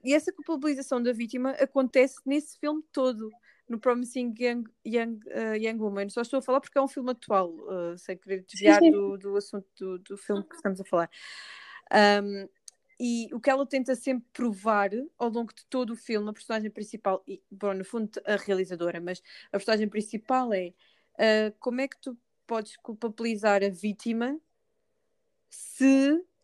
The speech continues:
Speaker 1: que o agre-, os agressores, neste, neste caso, é que não estão a ter o comportamento,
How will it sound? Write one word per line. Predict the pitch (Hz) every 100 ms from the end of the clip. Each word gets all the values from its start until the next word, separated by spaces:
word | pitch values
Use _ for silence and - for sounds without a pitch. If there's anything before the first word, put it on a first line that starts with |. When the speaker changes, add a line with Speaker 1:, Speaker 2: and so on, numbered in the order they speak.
| _ _ - -
Speaker 1:
que | 277 247
o | 226 240
agre-, | - 220 -
os | 214 226
agressores, | 208 - - 233 226 302 - -
neste, | 196 196 -
neste | 208 202 196 -
caso, | 208 214 208 262 - _ _ _ _ _ -
é | 240
que | 240
não | 277
estão | 269 294 285
a |
ter | 285 294
o | 294
comportamento, | - 294 - - 302 294 311 311 - 330 330